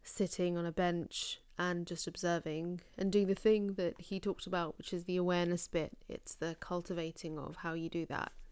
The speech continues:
I'd love to hear from you. I'll see you in the next area of thought, which is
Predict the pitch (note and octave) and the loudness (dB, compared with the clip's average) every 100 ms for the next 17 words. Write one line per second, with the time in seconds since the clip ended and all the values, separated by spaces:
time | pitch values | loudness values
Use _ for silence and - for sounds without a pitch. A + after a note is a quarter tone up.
0 | - - - - - - - - - - | -20 -20 -20 -20 -20 -20 -20 -20 -20 -20
1 | _ _ - F#3 F#3+ F#3 F#3 F#3 F3 F3 | _ _ -4 0 2 2 2 0 -2 -4
2 | F3 E3+ F3 - - - - _ - - | -4 -4 -4 -8 -20 -20 -20 _ -18 -14
3 | - F3+ F3+ - G#3 G#3 F3+ D#3 D#3+ F3+ | -8 -4 -2 0 2 2 2 -2 -2 -6
4 | - - - - - - A#3 A#3 G3 F3+ | -10 -18 -18 -20 -18 8 12 12 12 8
5 | F#3+ - - - - - - F#3 F#3 F#3 | 4 4 4 2 -2 -8 -10 0 4 6
6 | G3+ - - - - F#3 F3+ F3 F3+ - | 4 2 0 0 2 2 2 2 0 0
7 | G#3 G3+ - - F3 E3+ F#3+ - | 4 4 4 -2 -4 -2 -2 -4